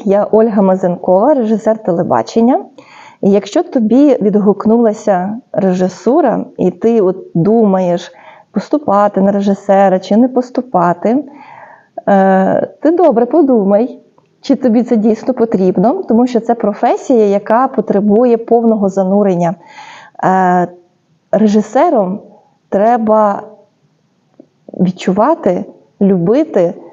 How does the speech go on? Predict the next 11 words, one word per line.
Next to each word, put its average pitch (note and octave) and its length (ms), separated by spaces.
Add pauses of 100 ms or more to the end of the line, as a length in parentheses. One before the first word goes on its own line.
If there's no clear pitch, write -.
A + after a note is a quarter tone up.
хотіти, G3+ 800 (500)
тому G#3 220
що G#3 200
це G#3+ 300
професія, G#3+ 640
яка, G3 640
е, F3+ 40 (800)
вбирає G#3 800
в A#3+ 60
собі A#3 340
все. F#3+ 480